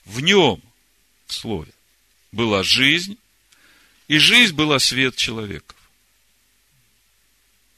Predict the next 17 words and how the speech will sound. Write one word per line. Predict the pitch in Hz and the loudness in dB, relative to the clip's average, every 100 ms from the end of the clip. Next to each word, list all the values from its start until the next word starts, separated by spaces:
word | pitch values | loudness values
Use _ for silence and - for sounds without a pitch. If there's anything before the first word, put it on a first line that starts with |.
| _ _ _ _ | _ _ _ _
Где | 98 95 120 | -14 -4 -2
была | 131 180 202 | 0 2 4
жизнь? | 196 214 202 202 _ _ _ _ _ _ _ _ _ _ _ _ _ _ _ _ _ | 2 0 -4 -12 _ _ _ _ _ _ _ _ _ _ _ _ _ _ _ _ _
В | - | -10
Слове. | - 95 90 73 _ _ _ _ _ _ _ _ _ _ _ _ _ _ _ _ _ _ | -8 -8 -10 -12 _ _ _ _ _ _ _ _ _ _ _ _ _ _ _ _ _ _
И | 131 | -4
кем | - 165 220 233 _ _ _ | 2 4 4 -2 _ _ _
эта | 165 185 196 | -4 2 2
жизнь | 175 208 185 | 4 0 0
является | 185 202 202 196 - | 0 2 2 2 -2
для | 180 190 | -4 -4
человеков? | - 185 185 175 - - _ _ _ _ 131 117 _ _ _ | -4 -4 -4 -6 -10 -18 _ _ _ _ _ _ _ _ _
Светом. | - - - 85 95 90 - - _ _ _ | -16 -12 -10 -6 -4 -4 -6 -18 _ _ _
Вот | 117 226 | -8 -6
это | 220 202 | -2 0
важно | 185 160 151 | 0 0 -4
прочувствовать. | - 139 - 110 - - - _ | -10 -8 -8 -8 -12 -18 -20 _